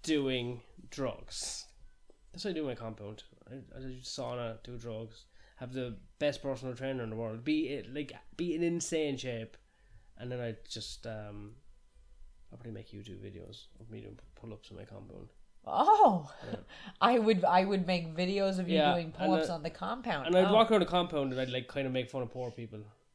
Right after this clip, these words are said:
Speaker 1: That would be, like, my whole YouTube
Speaker 2: But
Speaker 1: thing.
Speaker 2: there's no poor people on the compound. That's the point of the compound.
Speaker 1: No, yeah, there's no poor people there, and I'd be like, po-, I'd be like, "You poor people! I can't even believe I'm uploading this video that, and giving you the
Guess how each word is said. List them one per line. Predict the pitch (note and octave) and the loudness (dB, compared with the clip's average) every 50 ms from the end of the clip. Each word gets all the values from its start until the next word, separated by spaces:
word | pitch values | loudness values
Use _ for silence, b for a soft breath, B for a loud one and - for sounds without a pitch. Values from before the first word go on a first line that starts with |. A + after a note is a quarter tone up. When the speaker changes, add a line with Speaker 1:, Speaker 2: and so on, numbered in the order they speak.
| _ _ - | _ _ -10
Speaker 1:
That | B2+ C3+ | -8 -8
would | C3+ B2 | -6 -6
be, | B2 A#2+ | -6 -6
like, | A2+ A#2 A2 | -6 -6 -6
my | A2 A2+ | -6 -8
whole | A2 G#2+ A2+ A2+ | -6 -6 -6 -6
YouTube | A2+ A#2 A2+ - G#2+ G#2+ | -6 -8 -8 -8 -4 -4
Speaker 2:
But | F#3 F#3 | -4 -2
Speaker 1:
thing. | - | 0
Speaker 2:
there's | G3+ G3 F3 | -2 -2 0
no | G3 G#3 G#3 G3+ | 2 4 4 4
poor | F#3+ - - G3+ G3 F#3+ | 2 2 0 0 0 2
people | G#3+ G#3 F3 F#3+ F3+ | 0 -2 0 0 -2
on | E3+ D#3 | 0 -2
the | D#3+ | -6
compound. | - - F#3 F3+ F3+ F3 - E3 C3 B2+ B2+ | -4 -2 -2 -2 -2 -2 -4 -6 -6 -6 -10
That's | C3 C3 - | -12 -12 -12
the | C#3+ | -14
point | - E3 D3+ D3 | -12 -10 -10 -10
of | C3+ | -10
the | C3+ | -10
compound. | - D#3 C#3 C3+ C3+ - B2 - - - - - D#3+ | -8 -8 -10 -10 -10 -12 -12 -12 -12 -16 -14 -6 0
Speaker 1:
No, | D#3 D3+ D#3 D#3+ E3 C#3 | 2 4 4 4 2 2
yeah, | D#3+ E3 D#3+ D#3+ | 2 0 0 0
there's | D#3 D3+ | 0 -2
no | D#3+ D#3+ | -4 -4
poor | C#3+ C#3+ D3+ D#3 | -2 -2 -4 -4
people | C#3+ C3+ A#2+ A2+ | -4 -6 -8 -6
there, | A#2 A2+ | -4 -4
and | A2+ A#2 | -2 -4
I'd | A#2 | -4
be | A#2+ A#2+ A#2 A2+ G#2+ | -4 -6 -6 -6 -6
like, | A2 A2 G#2+ - | -6 -8 -8 -10
po-, | - B2+ - C3+ B2+ - - | -14 -12 -10 -10 -12 -12 -8
I'd | B2 B2+ C3 B2 B2 | -8 -6 -6 -6 -6
be | A#2+ A2+ | -6 -6
like, | A2 A2 - - - | -6 -8 -8 -6 -6
"You | C#3+ C#3 | -6 -6
poor | C#3 D3 C#3+ C#3 C3 | -2 -2 -2 0 0
people! | C3 C3 A#2 A2+ A2 | -2 -4 -4 -4 -6
I | G#2+ A2+ | -6 -6
can't | A2 B2+ C3 C3+ | -4 -4 -4 -4
even | C3 C3 B2+ | -4 -4 -4
believe | B2+ B2+ C3+ C3 A#2+ | -4 -4 -4 -4 -2
I'm | B2 B2 | -4 -6
uploading | B2 - C3 B2+ B2 B2+ B2 | -6 -4 -4 -4 -4 -4 -6
this | A#2+ A2 | -6 -8
video | A2 A2+ A#2+ B2 B2+ A#2+ G#2+ G#2+ | -8 -8 -8 -6 -6 -6 -6 -6
that, | G#2 G2+ - - - _ _ - _ _ | -8 -10 -14 -16 -18 _ _ -20 _ _
and | - B2 A#2 | -12 -12 -10
giving | A#2 A#2 A#2 B2 | -8 -8 -6 -6
you | A#2+ A#2 | -6 -6
the | G#2+ A2+ A2+ G2+ | -6 -6 -8 -8